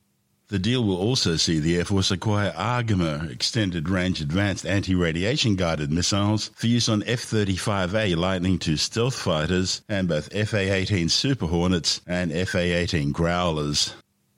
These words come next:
The American-made air-to-ground missiles are designed to target enemy radar systems. Meanwhile, the Army's Boxer combat reconnaissance vehicles will be armed with new Spike Long Range two anti-tank guided missiles, which will enable troops to engage the enemy at ranges of more than five kilometres.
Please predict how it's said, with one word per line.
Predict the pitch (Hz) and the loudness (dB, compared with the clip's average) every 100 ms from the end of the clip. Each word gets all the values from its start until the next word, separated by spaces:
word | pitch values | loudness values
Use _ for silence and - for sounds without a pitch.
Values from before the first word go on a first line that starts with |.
| _ | _
The | 127 | 0
American-made | 113 127 120 98 90 82 85 85 71 | 2 2 2 2 2 2 2 0 0
air-to-ground | 92 82 85 90 85 82 | 0 0 0 2 2 2
missiles | 107 113 98 92 90 90 - | 2 2 2 2 0 0 -2
are | 90 90 | -2 -2
designed | 92 107 95 90 | 0 0 0 0
to | 101 | -2
target | - 139 101 85 78 101 | -2 -2 0 -2 -2 -2
enemy | 80 60 71 | -2 -4 -4
radar | 85 95 90 85 78 | -2 0 0 0 -2
systems. | - - 76 71 69 69 - - _ _ _ _ | -2 -2 0 0 0 -2 -4 -8 _ _ _ _
Meanwhile, | 165 113 101 131 | -2 0 2 0
the | 110 98 | 0 0
Army's | 101 113 101 92 | 0 2 2 2
Boxer | 82 104 113 - 98 | 0 0 0 0 -2
combat | - 120 104 101 85 | 0 2 2 2 0
reconnaissance | 87 - 135 143 98 78 | -2 0 0 0 0 0
vehicles | 85 87 87 117 113 - 90 | 2 2 2 2 0 -2 -4
will | 87 | 0
be | 92 | 2
armed | 95 107 95 | 2 0 2
with | 92 104 | 0 2
new | 117 90 | 2 2
Spike | - 101 101 101 | 0 0 0 0
Long | 87 101 110 | 2 2 2
Range | 104 98 90 | 2 2 0
two | - 110 | -2 -4
anti-tank | 87 113 110 101 120 98 - | -2 -2 0 0 0 -2 -4
guided | 110 135 139 90 | -2 0 0 0
missiles, | 82 - 87 78 76 73 - - | 0 0 0 -2 -2 -2 -4 -6
which | 95 107 113 | -4 -2 0
will | 101 | 2
enable | 98 131 104 78 | 2 2 0 -4
troops | - 98 87 - | -2 0 0 0
to | 87 | 0
engage | 69 67 98 95 82 | 0 0 0 0 2
the | 92 135 | 2 2
enemy | 135 98 98 95 | 2 2 2 0
at | 85 76 | -4 -2
ranges | 85 101 92 92 92 | 0 2 2 0 2
of | 98 | 2
more | 107 87 | 2 2
than | 87 | 0
five | - 120 82 65 - | 0 -2 -2 -4 -4
kilometres. | 104 107 95 85 80 76 76 - | 0 2 2 2 0 0 0 -2